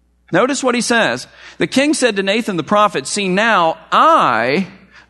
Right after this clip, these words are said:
dwell where? In a house of cedar.'" That is almost certainly a reference to the kind of custom-made, imported from Lebanon,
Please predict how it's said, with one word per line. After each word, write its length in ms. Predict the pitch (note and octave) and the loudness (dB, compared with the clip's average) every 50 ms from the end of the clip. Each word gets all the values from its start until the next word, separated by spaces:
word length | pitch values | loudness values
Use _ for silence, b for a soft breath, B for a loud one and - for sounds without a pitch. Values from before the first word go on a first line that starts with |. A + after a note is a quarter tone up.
| C#3 B2+ | -10 -2
dwell 680 | F3 F3 G3+ C#4 D#4 C4+ G3+ D#3 D#3 E3 E3+ F3 F#3 F3+ - | 0 2 2 4 4 4 4 4 4 2 2 0 -2 -4 -2
where? 360 | F3+ G3 F#3+ F3 C#3 A#2 F2+ | 0 0 2 2 2 0 0
In 140 | A2+ D3+ D#3 | 0 -2 0
a 40 | |
house 300 | D3+ E3 E3+ E3+ F3 - | 0 0 0 0 -2 -2
of 100 | - D3 | -4 -6
cedar.'" 360 | - - - E3 D#3 C3 A#2+ A#2 | -4 -2 0 0 0 0 0 0
That 160 | D3 C#3+ D3 | 0 -2 -2
is 80 | C#3 | -2
almost 320 | E3+ E3+ E3+ D#3+ C#3+ - - | -2 -2 -2 -2 -2 -2 -2
certainly 320 | G3 G#3 F#3+ G3+ G#3+ F#3+ | -2 -2 0 0 -2 -2
a 40 | D3+ | -2
reference 540 | D3 D3 E3 F3 F#3 - G#3+ G3 F3+ C#3+ - | 0 0 0 0 -2 -4 -6 -10 -10 -12 -10
to 140 | - - D3 | -8 -6 -6
the 80 | C#3+ | -6
kind 260 | - - F3+ F3+ F3+ | -6 -2 -2 0 0
of 140 | C#3+ - - | -2 -4 -8
custom-made, 920 | - - - G3+ G3 - - - G#3 F#3+ F3+ E3 D#3 C#3 C3+ C3+ C#3+ D3 C3+ B B B B B | -8 -4 -4 -4 -4 -4 -6 -6 -4 -4 -2 -2 -2 -2 -2 -2 -4 -6 -8 B B B B B
imported 880 | - E3 D#3 D3 D3 - - - - G#3+ A3 G#3+ G#3 G#3+ G#3 G#3 F#3+ - | -2 -2 0 -2 -4 -6 -10 -2 2 2 2 4 2 0 0 -2 -4 -4
from 260 | - F#3+ F3+ F3 E3 | -4 -2 -2 0 2
Lebanon, 560 | E3+ F3 F3 E3 D#3 D3 C#3 A#2 B2 D3 D#3 | 2 2 2 0 -2 -4 -4 -4 -4 -6 -6